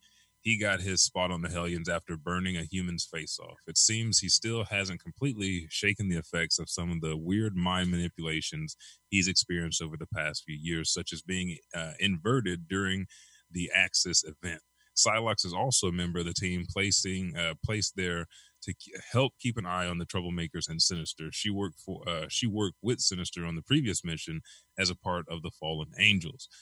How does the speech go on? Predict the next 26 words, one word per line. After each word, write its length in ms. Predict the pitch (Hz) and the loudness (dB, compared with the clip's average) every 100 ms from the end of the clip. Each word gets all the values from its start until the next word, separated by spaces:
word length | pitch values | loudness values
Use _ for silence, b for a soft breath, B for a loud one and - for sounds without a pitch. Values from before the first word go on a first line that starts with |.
| B - | B -2
The 40 | |
new 200 | 92 113 | 2 4
Hellions' 420 | 104 104 101 90 | 4 2 2 -2
first 300 | - 98 92 | -4 -4 -2
mission 400 | 95 90 - 90 | -2 0 0 -2
is 280 | 85 87 82 - | -2 0 0 0
to 260 | 92 85 82 - b | -2 -4 -4 -6 b
Sinister's 540 | - 104 92 95 87 | 2 4 2 2 -2
old 300 | - 92 117 | -2 -2 -2
lair 320 | 104 87 87 | 2 2 2
beneath 400 | 82 82 87 101 - | 0 -2 0 0 0
the 120 | 101 | -2
orphanage 440 | 90 82 87 85 | -2 -2 -4 -6
where 200 | 80 80 | -6 -4
Cyclops 600 | - 90 92 - 90 87 | 0 0 0 -4 -6 -6
and 120 | 87 71 | -8 -6
Havoc 380 | 82 80 78 76 b b - | -4 -4 -6 -12 b b -10
were 120 | 80 - | -10 -6
placed 520 | - 113 98 85 - - | -2 2 2 0 -2 -2
after 720 | 95 110 - - 85 85 87 92 b b b | 0 0 -2 -6 -2 -2 -4 -6 b b b
uh, 240 | 87 82 80 | -4 -2 -2
the 120 | 85 | -2
deaths 360 | 76 98 90 87 | 2 2 2 -4
of 60 | |
their 120 | 82 | -4
parents. 540 | 78 - 80 76 - | -2 -2 -2 -6 -4